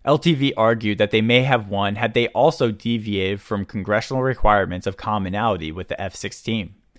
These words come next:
The claim did not hold water, considering L T V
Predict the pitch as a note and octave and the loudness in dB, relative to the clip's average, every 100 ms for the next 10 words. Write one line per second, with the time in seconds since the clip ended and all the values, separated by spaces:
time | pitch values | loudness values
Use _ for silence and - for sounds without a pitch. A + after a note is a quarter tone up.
0 | _ _ - B2+ - D3 C#3+ C3 A#2+ A2+ | _ _ -6 -6 0 2 2 2 0 0
1 | A#2 A#2+ F#2+ G2+ A#2 G2+ D#2+ - _ _ | 0 0 0 2 4 2 -2 -10 _ _
2 | _ - C3 - B2+ B2 A2+ B2 - A#2+ | _ -8 -4 0 2 2 2 -2 -2 -4
3 | G#2 A#2 A2+ - | -2 -2 -2 -6